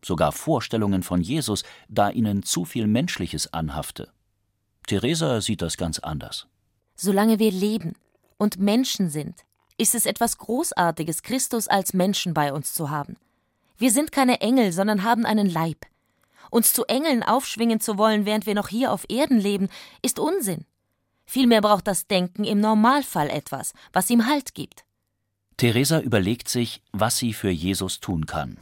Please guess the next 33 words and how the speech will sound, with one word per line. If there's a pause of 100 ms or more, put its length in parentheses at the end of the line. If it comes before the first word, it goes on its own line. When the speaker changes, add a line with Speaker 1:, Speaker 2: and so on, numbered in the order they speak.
(420)
Speaker 1:
Das
Ordensleben,
das
sie
kennt,
kann
nicht
in
seinem
Sinne
sein. (580)
Dabei
ist
der
Karmel
in
seinen
Anfängen
ein
streng
kontemplativer
Orden
gewesen. (500)
In
abgesonderten
Höhlen (120)
am
Fuße
des
Berges
Karmel
im
Libanon